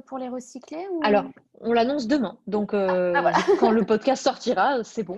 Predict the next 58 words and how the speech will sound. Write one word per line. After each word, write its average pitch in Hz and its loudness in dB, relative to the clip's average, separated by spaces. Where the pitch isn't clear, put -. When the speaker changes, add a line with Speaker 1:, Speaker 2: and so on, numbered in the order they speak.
Speaker 1:
<laughs> - -6
Speaker 2:
Ça 233 -2
sera 220 -2
bon. 208 -8
Donc, 202 -8
euh, 214 -6
du 196 -6
coup, 294 -2
on 214 -6
va 190 -2
récupérer 226 -6
toutes - -6
les 254 -6
paires, 226 -8
euh, 180 -4
usagées, 190 -4
Speaker 1:
Génial. 208 -6
Speaker 2:
euh, 160 -6
pour 269 2
pouvoir 220 2
les 196 0
recycler. 190 -4
Celles 294 0
qui 269 -4
sont 240 0
moins 233 2
usagées 226 0
et 214 -2
qui 202 -12
sont 202 -8
encore 202 -4
en 214 -2
bon 196 -2
état, 196 -6
de 269 -10
toute 220 -8
façon, 254 -12
on 220 -4
a 196 -2
un 190 -6
site 220 -8
de 202 -2
seconde 196 0
main 190 -6
sur 180 -8
lequel, 175 -8
euh, 165 -14
on 165 -20
peut - -10
Speaker 1:
D'accord. 180 -4
Speaker 2:
reprendre 202 -8
les 175 -4
paires, 175 -10
euh, 165 -10
Minuit 170 -10
sur 170 -16
Terre 165 -14
aussi. 165 -12